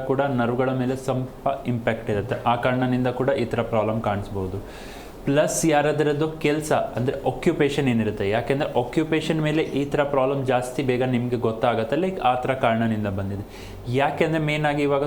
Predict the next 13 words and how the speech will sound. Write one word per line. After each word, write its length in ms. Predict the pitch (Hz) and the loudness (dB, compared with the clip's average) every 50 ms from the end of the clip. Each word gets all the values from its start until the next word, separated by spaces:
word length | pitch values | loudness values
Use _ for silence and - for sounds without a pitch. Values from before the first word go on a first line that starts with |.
| 143 - | 0 0
ತುಂಬ 160 | 139 139 143 147 | 0 2 2 2
ಜನದ್ದು 360 | 139 143 139 143 139 139 147 | 2 2 0 0 0 0 -2
ಫೀಲ್ಡ್ 340 | 143 - 160 151 151 160 156 | 0 0 0 0 2 2 4
ವರ್ಕ್ 280 | 143 135 135 131 - | 4 2 2 2 0
ಇರುತ್ತೆ, 480 | 131 123 123 - - 127 131 135 127 131 | 0 0 0 0 0 0 0 0 0 0
ನಿಂತ್ಕೊಳ್ಳೋದು 560 | 131 135 135 139 - 151 139 139 135 135 131 | 0 -2 -2 -2 0 0 2 2 2 0 0
ಕೆಲ್ಸ 300 | 135 139 127 120 117 - | 2 0 0 0 0 0
ಇರುತ್ತೆ. 460 | 131 117 113 113 113 117 - 123 123 - - - - - - - | 0 2 2 0 0 0 -2 -2 -2 -4 -8 -12 -14 -14 -2 2
ಆ 120 | 127 127 | 2 2
ಟೈಮ್ 260 | 135 135 156 151 151 147 | 4 4 2 2 2 2
ಏನಾಗುತ್ತೆ, 400 | 147 143 135 127 127 123 - - | 2 2 2 2 2 0 0 0
ಕಾಲ್ 300 | - 147 135 131 135 135 | 2 4 4 4 4 2
ಮೇಲೆ 200 | 139 139 139 | 2 0 0